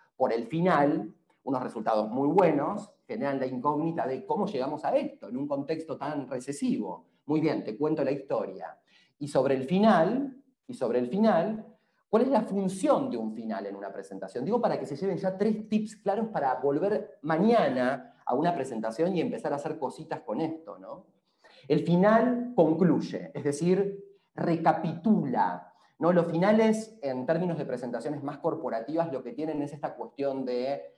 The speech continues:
tratar de resumir los mensajes centrales que querés que se lleve el receptor, es decir, <coughs> cuáles serían los puntos que hacen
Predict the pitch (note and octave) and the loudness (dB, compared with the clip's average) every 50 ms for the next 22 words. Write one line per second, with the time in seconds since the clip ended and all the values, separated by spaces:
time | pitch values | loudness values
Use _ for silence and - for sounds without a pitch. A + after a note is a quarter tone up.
0 | _ _ _ _ _ _ _ - C3+ B2+ B2+ E3 E3 E3 D#3+ C#3+ C#3 D3 D3 D3+ | _ _ _ _ _ _ _ 2 2 4 4 6 6 6 4 2 2 2 4 4
1 | D#3+ D#3+ D#3+ - - - - - _ _ _ _ _ _ - D3 E3 D#3+ D#3+ E3 | 4 4 2 -2 -8 -14 -18 -20 _ _ _ _ _ _ -4 -2 -2 -2 -2 -2
2 | F3 E3 D#3+ E3 E3+ F#3 F#3+ F#3+ G3 G3+ G#3 G3+ - C#3+ D#3 D#3+ D#3+ D#3 D#3 D#3 | -2 0 2 2 2 2 2 2 2 2 2 0 -2 -2 -4 -4 -4 -2 -4 -2
3 | D3 C#3+ D3 - - G#3 G3 G3 - - G#3 G#3 - - - - E3 C3+ C3+ - | -2 -2 -4 -2 0 0 0 0 -2 -4 -6 -6 -6 -10 -8 -6 -6 -6 -4 -2
4 | E3 D#3 E3 F#3 F#3 F3+ - D#3+ C#3 - C3 D3+ E3 D#3+ F#3 F#3 - D3 - - | 0 2 2 2 0 -2 -4 -8 -6 -4 -4 -4 -4 -4 -6 -8 -8 -8 -4 -2
5 | E3+ E3+ E3+ D3+ D3 A#2+ - C3+ - - - C3 B2+ C#3 C#3+ D3 D3 - E3+ F3 | -2 0 0 -2 -4 -8 -8 -10 -8 -6 -4 -4 -4 -4 -8 -10 -8 -6 -4 -2
6 | F3+ F3 F#3 F3+ - - _ _ _ _ _ _ - - - - C4+ B3 - - | -2 -4 -6 -10 -16 -20 _ _ _ _ _ _ -4 -2 0 0 0 -2 0 -2
7 | D#4+ - - A3 - - - - _ - F#3+ G#3 G3+ - E3+ D#3+ F#3+ G3+ F#3 D3+ | -2 0 0 0 -2 -2 -6 -12 _ 0 0 0 0 -2 -2 -4 -2 -2 -2 -2
8 | C3+ C3 C3+ C#3+ D3 - - _ _ _ _ _ _ _ _ _ _ _ - _ | -2 -2 -4 -6 -6 -10 -14 _ _ _ _ _ _ _ _ _ _ _ -20 _
9 | C#3 C#3+ C#3 - - - C#3+ B3+ G#3 D#3+ C3 A#2+ - - B2 A2+ A#2+ - - - | -6 -6 -6 -6 -2 0 2 2 2 2 0 -4 -4 -4 -4 -4 -6 -6 -12 -20
10 | _ _ _ _ _ _ _ _ _ _ _ _ _ _ _ _ _ - C#3+ - | _ _ _ _ _ _ _ _ _ _ _ _ _ _ _ _ _ -20 -20 -20
11 | _ - F#3+ F3+ G3+ G#3+ G#3 - - - D#3+ C3 A#2+ B2+ C#3 C#3+ C#3+ - - | _ 2 4 6 6 4 2 0 -4 -6 -6 -4 -4 -6 -6 -8 -10 -14 -20